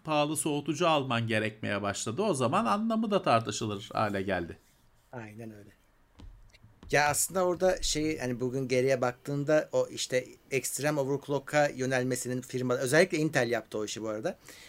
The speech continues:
Speaker 2: Ee, birazcık,
Speaker 1: Evet.
Speaker 2: e, ya, in-, insanları tam tersi tarafa ittiği ortaya çıkıyor. Koparttılar overclock'tan. Çünkü o kendilerinin asla yapamayacağı bir şeye dönüştü.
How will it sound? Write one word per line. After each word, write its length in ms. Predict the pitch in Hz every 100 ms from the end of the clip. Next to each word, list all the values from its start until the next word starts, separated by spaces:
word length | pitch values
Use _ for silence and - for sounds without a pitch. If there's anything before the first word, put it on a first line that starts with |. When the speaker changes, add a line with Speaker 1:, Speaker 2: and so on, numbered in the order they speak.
| - 127
Speaker 2:
Ee, 360 | 127 127 127 - - _ 147
birazcık, 320 | 208 202 240
Speaker 1:
Evet. 160 | 104 - _
Speaker 2:
e, 80 | 143 143 139 135
ya, 80 | 139
in-, 220 | 147 151 -
insanları 680 | 143 135 - 160 165 175 190 -
tam 200 | 160 190
tersi 460 | 175 160 156 175 -
tarafa 300 | 147 139 143
ittiği 580 | 127 - 139 151 151 -
ortaya 400 | 127 120 120 110
çıkıyor. 380 | - 120 113
Koparttılar 720 | - 135 147 139 - 147 143 -
overclock'tan. 640 | 123 120 - 120 104 117 110
Çünkü 300 | 135 127 156
o 220 | 147 - - _ _ -
kendilerinin 560 | 151 147 151 151 156
asla 460 | 165 160 - 147 147
yapamayacağı 720 | 139 160 156 131 113 139 160
bir 60 | 139
şeye 260 | 156 147
dönüştü. 400 | 120 113 - 107